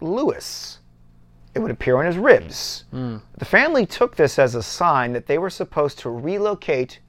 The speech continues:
Speaker 1: to Saint Louis, Missouri, as they had family in
Speaker 2: That's a
Speaker 1: Saint
Speaker 2: str-,
Speaker 1: Louis.
Speaker 2: that's a stretch.
Speaker 1: I know.
Speaker 2: <laughs>
Speaker 1: But they would fa-, the family would converse with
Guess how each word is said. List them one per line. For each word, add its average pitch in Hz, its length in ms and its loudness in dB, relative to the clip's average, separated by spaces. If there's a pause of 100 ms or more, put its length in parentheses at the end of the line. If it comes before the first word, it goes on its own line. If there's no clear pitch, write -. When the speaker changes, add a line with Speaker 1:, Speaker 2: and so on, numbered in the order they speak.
(120)
Speaker 1:
to 135 120 -4
Saint - 360 -4
Louis, 156 560 0
Missouri, 110 760 4 (680)
as 135 220 4
they 135 120 6
had 175 140 2
family 160 760 -2
in 208 100 -2
Speaker 2:
That's - 80 -6
a - 40 -10
Speaker 1:
Saint - 200 2
Speaker 2:
str-, 120 100 0
Speaker 1:
Louis. 107 160 -2
Speaker 2:
that's 156 160 -4
a - 80 -8
stretch. - 680 -6
Speaker 1:
I 123 140 4
know. 110 360 2
Speaker 2:
<laughs> - 540 -4
Speaker 1:
But - 560 8 (540)
they 135 140 0
would 156 140 -2
fa-, 147 180 -4
the 135 100 0
family 135 360 0
would 127 400 4 (160)
converse 160 560 2 (200)
with 117 480 0